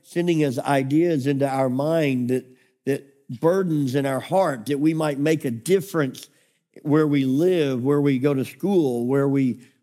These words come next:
play. And so, uh, Acts chapter two, they got, they got these, it says what looked like flames of tongues. Now, I gotta tell you, I'd have liked to have been there. I'm not, I'm not gonna lie to you. I think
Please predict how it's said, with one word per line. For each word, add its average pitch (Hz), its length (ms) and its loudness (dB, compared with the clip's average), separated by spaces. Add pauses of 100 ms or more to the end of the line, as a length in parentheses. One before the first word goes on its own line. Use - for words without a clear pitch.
play. 156 560 -2 (600)
And 139 160 0
so, 160 360 0 (720)
uh, 120 560 2 (300)
Acts 170 320 2
chapter 160 360 0
two, 196 280 0
they 165 180 2
got, 156 440 0 (320)
they 147 120 0
got 156 220 2
these, 139 320 -6 (500)
it 135 100 -6
says 156 200 0
what 143 180 0
looked 151 240 2
like 147 280 -2
flames 170 720 -2
of 135 120 -4
tongues. 120 460 -2
Now, 151 120 0
I 214 60 0
gotta 320 200 0
tell 202 200 0
you, 170 80 0
I'd 165 160 0
have - 20 0
liked 165 260 0
to 147 40 -4
have 131 60 -2
been 156 180 2
there. 110 320 -6 (680)
I'm 151 160 0
not, 165 120 -2
I'm 156 100 0
not 185 160 2
gonna 190 120 0
lie 175 220 2
to 135 140 -4
you. 127 100 0
I 143 80 2
think 160 260 -2